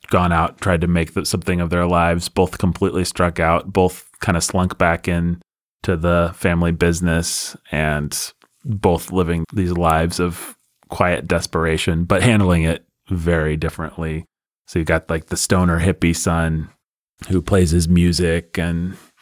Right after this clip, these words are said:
writes his songs and kind of dreams about me hitting it big as a musician.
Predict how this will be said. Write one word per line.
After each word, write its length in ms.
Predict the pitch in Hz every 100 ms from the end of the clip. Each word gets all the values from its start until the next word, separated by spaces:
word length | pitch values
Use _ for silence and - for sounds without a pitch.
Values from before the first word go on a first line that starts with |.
| _ _ _ _
writes 260 | - 87 87
his 120 | 90
songs 720 | - 101 90 87 87 90 85 90
and 320 | 80 80 87 - -
kind 180 | - 80
of 60 | 80
dreams 280 | 87 85 82
about 260 | 90 90
me 220 | 90 90 87
hitting 180 | 95 87
it 140 | 85 85
big 220 | 92 90
as 120 | 87
a 60 | 90
musician. 800 | 90 87 90 90 - 87 87